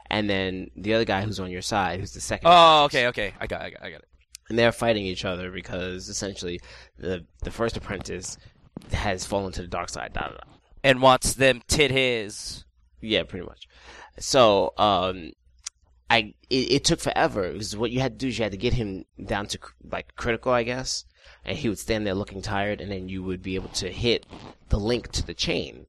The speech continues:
Speaker 1: because the, the Link is covered by a, uh, a force field while the guy is conscious, I guess. So I kinda got into a round of doing that over and over again, but it took about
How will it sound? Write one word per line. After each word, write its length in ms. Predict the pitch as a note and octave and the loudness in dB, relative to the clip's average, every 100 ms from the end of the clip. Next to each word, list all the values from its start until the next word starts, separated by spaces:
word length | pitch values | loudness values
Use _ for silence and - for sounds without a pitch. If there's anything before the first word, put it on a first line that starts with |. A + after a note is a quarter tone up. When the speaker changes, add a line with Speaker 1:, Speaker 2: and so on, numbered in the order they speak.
| _ _ - | _ _ -8
Speaker 1:
because 460 | G#2+ G#2+ E2 - - | -4 -4 -4 -8 -8
the, 300 | G#2 F#2+ F2+ | -6 -4 -4
the 120 | F#2+ G2+ | -4 -2
Link 200 | A2+ A2 | -2 -2
is 120 | - | -4
covered 260 | A#2+ G2 | -2 -2
by 200 | F#2 F#2 | -2 -2
a, 300 | F2 F2+ F2+ F2+ | -2 -4 -4 -6
uh, 420 | E2+ E2 - - | -6 -8 -10 -12
a 60 | - | -2
force 260 | B2 A#2+ | 0 0
field 320 | - C2+ A1+ - | 0 -8 -10 -10
while 240 | F#2 F#2+ F2 | -4 -2 -2
the 60 | |
guy 300 | F#2 F2+ F2+ | -4 -4 -4
is 360 | D#2+ F2+ - - _ _ _ - | -8 -10 -12 -14 _ _ _ -4
conscious, 480 | - F#2 E2+ - - | -2 -2 -6 -12 -14
I 80 | C2+ | -14
guess. 340 | - - - _ _ - - - _ _ | -14 -14 -16 _ _ -20 -20 -20 _ _
So 720 | - - D3 A2 G#2+ G2 F#2+ - _ _ - | -4 6 10 10 8 2 -2 -6 _ _ 2
I 360 | A#2 G#2+ G#2 - - C3 A2 | 4 4 0 -12 -16 -14 8
kinda 220 | - D3 B2+ | 10 10 6
got 140 | B2+ | 0
into 220 | A#2+ B2 | -2 -2
a 40 | G#2+ | -4
round 340 | G2+ G#2+ G#2+ | -4 -6 -6
of 160 | F#2+ F#2 | -6 -4
doing 240 | A#2+ A2+ | -2 0
that 140 | A2 G#2 | 0 0
over 180 | G#2+ | -2
and 80 | G#2 | -2
over 140 | G#2 G2+ | -4 -4
again, 180 | G2 G2+ | -8 -4
but 240 | G#2 F#2 | -4 -2
it 160 | A2 - | -4 -2
took 220 | C#3 - | -2 -2
about 360 | A#2 G#2 F2 | -2 0 -2